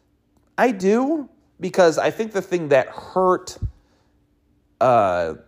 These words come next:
you know, Durant in all those years in Oklahoma City was that the main guy that he played off of, like, when he was in, was Russell Westbrook, who wasn't a great shooter. So for them, they could, you know,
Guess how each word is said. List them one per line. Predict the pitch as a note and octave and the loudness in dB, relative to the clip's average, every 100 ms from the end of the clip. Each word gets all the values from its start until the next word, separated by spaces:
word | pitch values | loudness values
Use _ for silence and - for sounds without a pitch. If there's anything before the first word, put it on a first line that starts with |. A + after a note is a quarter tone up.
| - | -14
you | A#2 | -8
know, | A2 F#2 A2 | -6 -6 -6
Durant | A2+ C3+ D3 D3+ C3+ - | -2 2 4 2 0 -4
in | - | 0
all | C3+ | 2
those | B2 B2 A#2 | 4 2 0
years | B2 A#2+ A2 | -2 -4 -2
in | |
Oklahoma | A#2+ A#2+ G2 G#2 A2+ G#2+ | -4 -4 -6 -4 -4 -4
City | - - G#3 F3+ C#3+ C3+ _ _ _ | -6 2 2 2 -4 -8 _ _ _
was | - C3+ D3 C#3 B2+ | -18 2 4 4 4
that | C3 B2 - | 4 4 2
the | C3+ | -2
main | C#3 D#3+ F#3+ | -2 -2 -2
guy | E3+ D#3+ D3 | 2 4 4
that | C3 - | 2 -6
he | D#3 | -10
played | D#3 - C#3+ | -6 0 4
off | C3 B2 B2+ | 4 2 0
of, | A#2 | -6
like, | A2 G#2+ | -6 -6
when | A#2 B2+ | -6 -6
he | A#2+ A#2+ | -4 -4
was | A#2 A#2 | -4 -2
in, | C3+ C3+ C3 B2 | 0 0 -4 -10
was | - A#2+ A#2 G#2 G#2+ - _ | -8 -4 -2 -2 -8 -14 _
Russell | B2 A#2+ C#3 | -6 -4 0
Westbrook, | D3+ G3+ - D#3+ C#3+ C#3 - _ _ _ | 2 2 2 2 2 0 -20 _ _ _
who | - | -4
wasn't | D#3+ A#3+ A#3 A3+ | 2 2 2 -2
a | |
great | E3 D3 C#3+ - | 2 4 2 -2
shooter. | - - C#3+ G2 - - _ _ _ _ _ | -12 -6 -4 -6 -10 -20 _ _ _ _ _
So | _ - C#3+ C3 | _ 2 4 4
for | - | 0
them, | D3+ G#3+ A3+ G#3 F#3 C3+ | 2 4 4 0 -4 0
they | C#3 | 0
could, | C#3 A#2+ | -2 -6
you | A#2 | -6
know, | A2+ G#2 G#2+ | -4 -4 -6